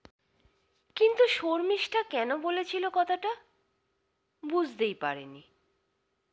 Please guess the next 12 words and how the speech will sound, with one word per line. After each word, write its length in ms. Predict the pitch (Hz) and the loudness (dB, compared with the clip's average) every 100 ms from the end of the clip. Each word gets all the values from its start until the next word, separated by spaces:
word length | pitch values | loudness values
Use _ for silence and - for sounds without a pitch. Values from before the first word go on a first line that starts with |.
| _ _ _ 349 | _ _ _ -2
নিছক 380 | 381 370 427 - | -2 0 -2 -2
ঠাট্টা 420 | - 415 415 - | 0 -2 0 -2
কি, 240 | 440 214 160 _ _ _ _ _ _ _ _ _ _ _ - | -2 -6 -14 _ _ _ _ _ _ _ _ _ _ _ -4
নাকি 240 | 403 392 | -2 0
লম্বা 640 | 349 226 170 185 233 330 359 | 0 4 4 2 2 2 2
জুলপিওয়ালা 800 | 247 233 208 277 330 359 370 370 | 0 -8 -6 -4 2 4 4 0
দাদা 420 | 262 208 240 311 | 0 0 2 0
লোকটা 500 | 349 370 - 254 302 - _ _ _ _ - | 0 -4 -4 -4 -4 -16 _ _ _ _ -6
রিতার 340 | 294 330 392 | -2 2 2
প্রেমে 340 | - 320 302 311 | 2 -4 -4 -6
পড়ে 320 | 196 160 139 | -4 -4 -6
গেছে? 360 | 139 139 - | -10 -14 -20